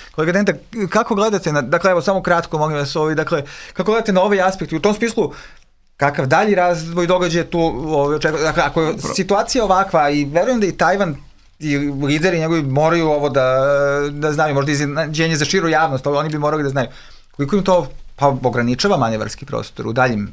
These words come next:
Speaker 1: provokacijama?
Speaker 2: Pa svakako, s tim što postoji ta nada da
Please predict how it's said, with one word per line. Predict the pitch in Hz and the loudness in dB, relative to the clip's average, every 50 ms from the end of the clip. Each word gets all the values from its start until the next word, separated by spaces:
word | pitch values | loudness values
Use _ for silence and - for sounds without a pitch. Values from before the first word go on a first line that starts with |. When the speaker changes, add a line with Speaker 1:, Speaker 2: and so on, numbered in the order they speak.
| - - - - 254 | -12 -20 -20 -20 -10
Speaker 1:
provokacijama? | - 120 110 117 - - - 110 - - - 117 117 117 | -8 -6 -6 -6 -6 -8 -8 -8 -6 -6 -8 -6 -6 -2
Speaker 2:
Pa | 113 92 85 - - - | -2 0 0 0 -2 -4
svakako, | - - - - 156 156 - - 117 - - 85 82 80 | -4 -4 -2 0 0 0 0 -2 -4 -4 -4 -6 -6 -6
s | - - | -4 -2
tim | - 135 127 117 | -2 0 0 -2
što | - - 135 123 101 - - - - - - | -2 -4 -4 -4 -4 -6 -10 -16 -20 -8 -4
postoji | 143 143 135 139 - - 160 147 131 120 - | -2 0 0 -2 -2 -4 -2 -2 0 -2 -2
ta | - 143 127 120 | 0 0 0 0
nada | 113 117 117 120 123 123 131 | 2 2 2 2 2 0 0
da | 120 110 120 117 113 - | 0 0 0 0 0 -2